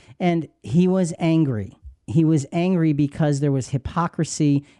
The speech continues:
and they're complaining about the potential for making somebody whole, for healing them. And he's angry and he's like,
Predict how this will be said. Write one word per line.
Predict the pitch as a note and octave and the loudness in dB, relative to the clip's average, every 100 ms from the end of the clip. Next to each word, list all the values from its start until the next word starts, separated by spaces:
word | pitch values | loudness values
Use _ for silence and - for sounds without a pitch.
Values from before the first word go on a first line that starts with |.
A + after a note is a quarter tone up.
| - | -4
and | C3+ | 0
they're | C3 B2 A#2 | 0 -2 -4
complaining | - C3 - F3+ G3+ G#3 C#3+ C3+ | -2 -2 -2 -2 -2 0 0 0
about | C3 C#3 | 0 -2
the | C3+ | -4
potential | C3+ C3+ - F#3+ F3 E3 D#3 - _ | -6 -6 -2 -2 -2 -2 -2 -4 _
for | - G#3+ | -4 0
making | G#3+ A#3 B3 B3 A3+ | 0 0 -2 -2 -2
somebody | - A3+ G#3+ G#3+ G3+ G3+ | -2 -2 0 0 0 0
whole, | E3+ G3+ G3+ G#3 F3 C3 | 0 0 2 2 0 -4
for | - F#3+ | -4 -4
healing | D#3 - A#3 A#3+ A3 F3 | -4 -4 -2 0 2 2
them. | C#3 A#2+ F#2 - _ _ _ | 2 0 -6 -16 _ _ _
And | D#3 E3 | -2 0
he's | F3+ D#3 | 0 -2
angry | F#3 G3 F#3+ F3 | -2 -2 0 0
and | |
he's | F3 E3 | -2 -4
like, | F3+ | -8